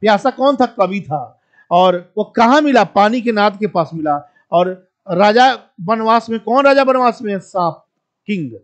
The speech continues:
कौन पेड़ का बात किया गया? कैरवो ट्री, ये कैरवो ट्री। इतना क्या है? सिसली है। और दिन कौन था? गर्मी का दिन था। स्थान कौन था? सिसली था। और तुलना सांप का किससे करते हैं? सी बर्ड, मैंने कल बताया भी था,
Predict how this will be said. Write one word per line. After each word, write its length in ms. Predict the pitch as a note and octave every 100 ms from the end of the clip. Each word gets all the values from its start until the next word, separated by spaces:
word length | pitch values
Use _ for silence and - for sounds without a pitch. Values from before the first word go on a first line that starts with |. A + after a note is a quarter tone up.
| _ _ _ _ _ _ _ _ _ _ _
कौन 240 | G#3 B3+ C4+
पेड़ 260 | C4+ C4+
का 160 | C4+ C4+
बात 180 | C4+ C4
किया 160 | C4+
गया? 120 | C4
कैरवो 460 | B3 - A3+ A3+ A#3+
ट्री, 320 | A#3 G3 D#3+
ये 60 | F3+
कैरवो 380 | F3+ G3 G#3 G#3+
ट्री। 340 | F3 C#3 A2 _ _ _
इतना 320 | G#3 G#3+ A3+ B3+
क्या 200 | C#4 C4
है? 100 | A3
सिसली 420 | - G3 A3+ A#3
है। 360 | D#3 B2 - _ _ -
और 100 | F#3
दिन 280 | D#3+ C4
कौन 220 | C4 C#4 C#4
था? 100 | A#3
गर्मी 360 | F3 F#3+ G#3
का 120 | G#3
दिन 200 | F#3 E3
था। 180 | D#3 E3 F#3
स्थान 340 | F#3+ G3+ B3
कौन 220 | B3+ C#4
था? 100 | B3+
सिसली 440 | A3 G3 F3+ G3+ G3
था। 340 | D3 C#3 C3+ _ - -
और 200 | F3 F#3 - _ _ _ _ _ _
तुलना 360 | G#3+ A3+ B3+ C#4+
सांप 420 | - - A#3+ B3
का 60 | C4+
किससे 280 | C4 A3+ D4+
करते 300 | C#4+ B3 B3+
हैं? 60 |
सी 280 | A#3+ - C4+
बर्ड, 220 | A3+ A3
मैंने 200 | E3 G#3
कल 160 | G#3+ A3+
बताया 280 | A3 A3 B3
भी 100 | A3
था, 340 | F#3+ D3 _